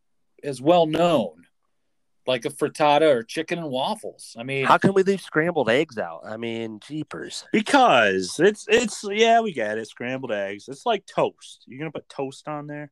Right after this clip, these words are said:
Speaker 3: You
Speaker 2: You
Speaker 3: know?
Speaker 2: could. Why not?
Speaker 3: 'Cause it's boring.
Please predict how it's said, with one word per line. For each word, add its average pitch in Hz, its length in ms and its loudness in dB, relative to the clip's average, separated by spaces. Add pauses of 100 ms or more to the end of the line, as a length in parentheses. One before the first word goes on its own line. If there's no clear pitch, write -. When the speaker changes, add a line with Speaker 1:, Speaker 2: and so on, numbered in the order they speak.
(100)
Speaker 3:
You 139 120 -6
Speaker 2:
You 131 60 4
Speaker 3:
know? 147 60 -2
Speaker 2:
could. 269 220 4 (400)
Why 131 140 4
not? 294 240 2 (1040)
Speaker 3:
'Cause 160 120 -2
it's 170 80 -6
boring. 262 540 4